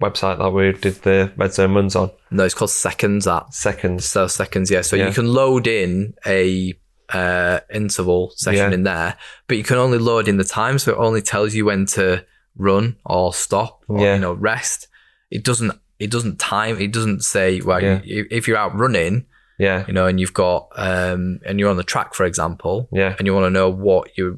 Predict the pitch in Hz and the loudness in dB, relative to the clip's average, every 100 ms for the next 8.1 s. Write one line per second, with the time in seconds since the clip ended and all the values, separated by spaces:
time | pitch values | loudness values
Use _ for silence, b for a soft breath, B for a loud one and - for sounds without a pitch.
0 | - 95 92 98 - 95 92 90 - 85 | -8 -4 -2 -2 -2 -4 -4 -4 -4 -4
1 | 98 92 85 90 98 60 82 - - 95 | -6 -4 -4 -2 -2 -4 -6 -6 -6 -6
2 | B B B _ - - 92 104 113 107 | B B B _ -10 -2 0 4 4 2
3 | 101 101 87 87 - 101 120 - 95 95 | 0 -2 0 -2 0 -2 -2 -2 2 4
4 | 104 101 95 92 90 90 95 _ _ - | 4 2 0 2 0 -2 -8 _ _ -8
5 | 90 85 _ _ _ _ _ _ - 101 | -6 -6 _ _ _ _ _ _ -6 0
6 | 98 92 92 85 - 92 85 82 - - | 0 0 -2 -4 -8 -6 -6 -6 -10 -14
7 | _ _ - - - 87 - 92 92 92 | _ _ -16 -12 -10 -10 -6 -2 0 -2